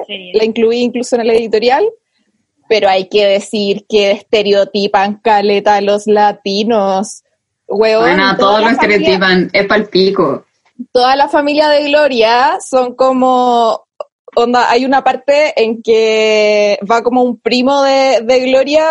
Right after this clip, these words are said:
Speaker 2: a, que es la, que es la Sofía Vergara, y también como una latina hipersexualizada, obviamente. Eh, muy divertida, sí, así que en eso, ok.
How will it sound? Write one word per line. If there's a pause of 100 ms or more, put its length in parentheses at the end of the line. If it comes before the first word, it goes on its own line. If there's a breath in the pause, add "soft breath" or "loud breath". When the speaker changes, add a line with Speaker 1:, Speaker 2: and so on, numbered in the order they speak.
(120)
Speaker 2:
a,
que
es
la,
que
es
la
Sofía
Vergara,
y
también
como
una
latina
hipersexualizada,
obviamente. (760 loud breath)
Eh, (200)
muy
divertida,
sí,
así
que
en
eso,
ok.